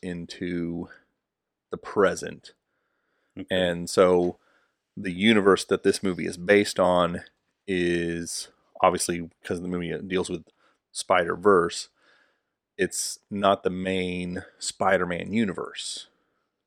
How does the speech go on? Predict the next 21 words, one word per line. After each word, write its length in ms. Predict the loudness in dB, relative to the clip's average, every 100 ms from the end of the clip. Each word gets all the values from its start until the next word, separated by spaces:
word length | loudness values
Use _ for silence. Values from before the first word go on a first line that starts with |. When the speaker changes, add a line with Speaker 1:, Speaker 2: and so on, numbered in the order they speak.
| _
Speaker 1:
And 140 | -4 -2
in 100 | -4
the 80 |
comics, 420 | 0 4 4 2 -6
the 120 | -6
Ultimate 320 | -6 -6 -14
Comic 400 | -2 0 0 -2
line, 480 | -6 -6 -6 -10 -14 _ _ _ _ _ _ _ _ _ _ _ _ _ _ _ _ _ _ _ _ -14
which 280 | -6 -4 -2
is 100 | -2
where 260 | 0 0
it 100 | 0
kind 180 | 0 -2
of 60 | -4
ma-, 300 | -6 -4 -6 _
takes 240 | -6 -6 -2
most 220 | -2 -2
of 60 | -4
its 100 | -6
story 300 | 2 2 2
from, 560 | -2 -4 -4 -6 -12